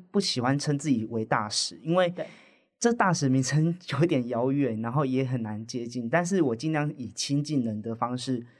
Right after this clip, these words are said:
Speaker 1: 去接触，对，所以把蛮，蛮多的一些，呃，在Y S的资讯提供给在校的学生这样子。
Speaker 2: 那我们想要请那个宣诚也来讲一下当初为什么会想要来参选那个Y S的大使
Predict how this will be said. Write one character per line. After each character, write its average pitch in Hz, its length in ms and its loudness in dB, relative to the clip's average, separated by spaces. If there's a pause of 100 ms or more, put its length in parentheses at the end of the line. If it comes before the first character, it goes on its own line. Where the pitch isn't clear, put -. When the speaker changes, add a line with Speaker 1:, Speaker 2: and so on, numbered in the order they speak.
(200)
Speaker 1:
去 - 140 0
接 127 260 0
触， 123 340 -6 (300)
对， - 200 2 (220)
所 - 160 2
以 156 240 4
把 123 320 0
蛮， 117 360 -4
蛮 139 260 0
多 165 160 4
的 139 140 4
一 143 60 2
些， 135 420 2 (680)
呃， 131 180 6
在 175 160 4
Y 165 220 4
S - 120 -8
的 123 200 0
资 135 220 -2
讯 139 280 0
提 117 180 -8
供 139 220 2
给 123 300 -4
在 139 180 0
校 131 180 0
的 113 100 -4
学 110 220 -8
生 110 300 -8
这 123 80 -8
样 117 200 -6
子。 - 220 -18 (320)
Speaker 2:
那 226 140 2
我 196 60 6
们 170 120 2
想 165 220 0
要 202 80 2
请 160 320 -10
那 170 100 -8
个 165 160 -2
宣 220 320 -2
诚 185 280 0
也 147 100 -2
来 139 160 -4
讲 151 180 0
一 139 120 -6
下 175 400 0 (320)
当 202 180 6
初 202 380 2
为 226 160 4
什 185 140 -2
么 147 80 -2
会 180 120 0
想 151 200 -6
要 156 100 0
来 151 180 -2
参 254 300 -6
选 139 260 -2
那 151 140 -8
个 139 160 -2
Y 156 260 0
S 139 180 -12
的 104 140 -8
大 147 240 -6
使 - 200 -20